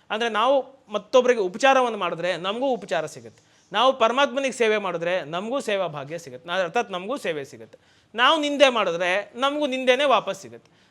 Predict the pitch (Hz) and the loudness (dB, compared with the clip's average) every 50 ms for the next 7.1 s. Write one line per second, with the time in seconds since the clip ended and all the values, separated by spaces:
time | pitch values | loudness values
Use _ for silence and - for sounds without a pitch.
0 | _ - 202 226 254 277 277 277 254 254 254 247 247 233 240 247 240 233 226 208 | _ -4 0 2 2 4 6 6 6 6 4 2 0 0 2 2 2 4 4 6
1 | 214 226 247 247 240 240 233 226 214 214 208 202 185 240 247 214 233 226 208 190 | 8 8 8 6 4 0 -4 -2 0 0 0 0 0 -2 -2 0 0 -2 0 -2
2 | 165 151 147 160 170 175 180 180 214 254 285 294 311 320 311 320 262 320 339 359 | -4 -6 -4 -4 -4 -4 -6 -6 -6 -4 -2 -2 0 4 4 4 4 4 -4 -2
3 | 330 294 262 - 285 254 254 247 226 226 220 214 220 208 202 196 208 233 254 214 | -2 -2 0 2 2 2 4 6 6 6 6 4 0 -4 -2 -2 -4 -4 -4 -6
4 | 196 185 175 170 160 156 156 156 208 214 185 156 127 - 127 123 123 113 107 - | -8 -6 -6 -6 -6 -8 -8 -8 -8 -8 -8 -10 -10 -10 -12 -14 -14 -16 -14 -14
5 | 139 135 _ _ _ _ _ _ _ - 202 240 247 220 196 180 196 185 190 - | -16 -16 _ _ _ _ _ _ _ 2 4 4 6 6 4 2 2 -4 -8 -10
6 | - - 214 190 240 233 220 208 185 170 156 143 143 131 120 - 131 127 117 113 | -16 -14 -10 -4 -4 -4 -2 0 0 -2 -2 -2 -4 -8 -8 -10 -16 -16 -16 -16
7 | - | -16